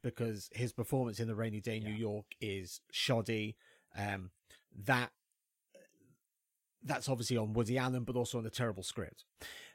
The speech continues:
Speaker 1: The script for Dune is pitch
Speaker 2: Mm-hmm.
Speaker 1: perfect. It is so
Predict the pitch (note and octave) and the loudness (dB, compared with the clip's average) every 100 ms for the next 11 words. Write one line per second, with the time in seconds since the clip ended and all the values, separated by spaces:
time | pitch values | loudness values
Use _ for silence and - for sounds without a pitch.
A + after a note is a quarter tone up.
0 | _ C#3+ D3 - G3+ - C3+ C3 F3 F#3 | _ 2 4 6 6 2 -6 0 2 2
1 | A2 - D3 C3+ B2+ A2+ - - - _ | 0 0 2 4 2 -2 -4 -8 -14 _
2 | - B2+ G#2 G#2 A#2+ - F#2 - - - | 0 0 -2 -2 -2 -4 -8 -10 -20 -20
3 | _ _ _ - D3 C#3 B2+ - - - | _ _ _ -6 -4 -2 -2 0 0 0
4 | D3+ C3+ G#2+ F2+ | 2 2 0 -4